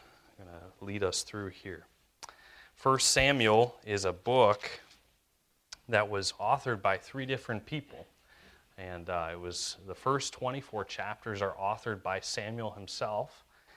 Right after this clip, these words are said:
and the, the last several are, are written by the prophet Na-, uh, Nathan and Gad. And First Chronicles twenty-nine twenty-nine tells us that. And the, the time period that Samuel,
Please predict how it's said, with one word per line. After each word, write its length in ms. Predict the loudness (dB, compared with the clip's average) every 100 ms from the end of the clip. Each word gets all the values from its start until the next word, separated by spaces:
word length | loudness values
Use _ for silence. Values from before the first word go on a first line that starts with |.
| _ _ _ _
and 280 | -4 -2 -2
the, 180 | -4 -4
the 140 | -2 2
last 600 | 2 4 2 2 -2 -6
several 680 | -6 2 4 6 4 4 0 _ -2
are, 360 | 0 0 -2 -2
are 120 | -2
written 400 | 2 0 0 -2
by 220 | 2 2
the 100 | 2
prophet 540 | -4 -2 -2 -2 -8 -12
Na-, 280 | -12 -12 -12 -8
uh, 140 | -8 -6
Nathan 560 | -4 -4 -4 -8 -8 -12 _ _ _ _ _
and 280 | -12 -10 -4
Gad. 480 | -2 0 0 -4 -18 -18
And 260 | -14 -14
First 360 | -2 0 0 2
Chronicles 640 | 6 6 6 2 -2 -6
twenty-nine 600 | -6 -4 -4 0 0 0 -4
twenty-nine 560 | -8 -6 -2 -2 -4
tells 280 | -2 -2 -2
us 200 | -6 -8
that. 360 | -10 -14 -18 _ _ _ -20 _ -20 _ _ _
And 160 | -18 -12
the, 140 | -12 -8
the 80 | -8
time 400 | -4 2 2 2
period 380 | 0 2 2 4
that 220 | 4 4
Samuel, 720 | 2 6 6 6 6 6 4